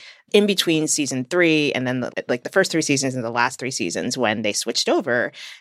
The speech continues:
And it's not Daphne Maxwell Reid's fault, but the energy shifted. I think maybe the writers are to blame 'cause the show just kinda went downhill. This is not surprising. I think it's Aunt Viv in a landslide.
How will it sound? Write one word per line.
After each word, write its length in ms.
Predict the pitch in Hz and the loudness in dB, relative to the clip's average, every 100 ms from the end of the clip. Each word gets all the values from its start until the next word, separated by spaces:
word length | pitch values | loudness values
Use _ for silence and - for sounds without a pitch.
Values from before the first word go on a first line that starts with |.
| - | -2
And 400 | 165 160 160 156 | 2 2 2 0
it's 320 | 160 160 - | 0 0 -2
not 340 | 202 220 277 285 180 - 180 | 0 2 2 0 -8 -20 -2
Daphne 480 | 175 175 190 175 175 | 0 0 0 0 2
Maxwell 400 | 156 156 175 165 | 2 2 0 0
Reid's 280 | 151 170 | 0 -2
fault, 520 | - 147 151 - - 202 | 0 2 2 -2 -8 0
but 240 | 165 170 185 | 2 2 0
the 100 | 165 | -2
energy 360 | 170 185 180 170 | 0 0 0 0
shifted. 680 | - 160 - 175 190 208 - | 2 0 2 2 4 0 0
I 100 | 131 | 0
think 360 | 135 135 131 131 | 2 0 0 0
maybe 280 | 120 120 | 0 0
the 120 | 127 139 | -2 -4
writers 840 | 127 104 101 - - 311 294 294 302 | -6 -8 -6 -4 -4 -2 -2 0 0
are 380 | 320 339 339 | 2 2 0
to 220 | 294 - 320 | -4 -2 2
blame 400 | 330 330 349 330 | 2 0 0 2
'cause 160 | 156 | 2
the 100 | 120 | 0
show 160 | 117 147 | 0 -2
just 200 | 147 - | -4 -6
kinda 220 | - 185 | -4 0
went 160 | 170 180 | 0 2
downhill. 460 | 160 185 202 247 - - - - - | 4 6 6 4 -2 -10 -10 -12 -6
This 100 | 139 | -2
is 80 | 139 | 2
not 240 | 139 - _ | 0 0 _
surprising. 580 | - 143 147 147 147 151 | -6 0 2 2 0 0
I 80 | 131 | 0
think 160 | 127 120 | 0 -2
it's 80 | 117 - | -4 0
Aunt 180 | 131 135 | 0 2
Viv 200 | 120 113 | 0 0
in 120 | 120 | -2
a 60 | |
landslide. 480 | 107 110 120 139 135 | -2 -2 -2 -2 -2